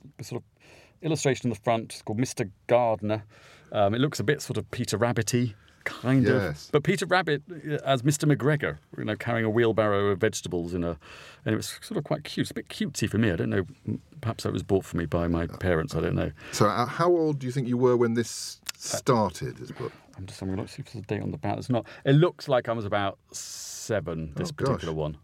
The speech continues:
Speaker 1: I would say. It looks about, about se-, like, seven years old. Actually, I
Speaker 2: Quite
Speaker 1: can probably
Speaker 2: precocious.
Speaker 1: Yeah. <laughs> I, I was. I mean, I knew, I, I was a, I was a bit of a nerd, you know, nerdy, geeky kid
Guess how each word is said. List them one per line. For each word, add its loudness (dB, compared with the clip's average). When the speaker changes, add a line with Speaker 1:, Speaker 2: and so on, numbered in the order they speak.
Speaker 1:
I -6
would -6
say. -4
It -6
looks -6
about, -6
about -2
se-, -6
like, -4
seven -6
years -2
old. 0
Actually, -2
I 0
Speaker 2:
Quite 2
Speaker 1:
can -2
probably 0
Speaker 2:
precocious. 2
Speaker 1:
Yeah. 6
<laughs> -2
I, -2
I -2
was. 4
I 4
mean, 4
I 6
knew, 4
I, 4
I 4
was 4
a, 6
I 6
was 4
a 0
bit 4
of 4
a 4
nerd, 4
you 2
know, 0
nerdy, 2
geeky -4
kid 0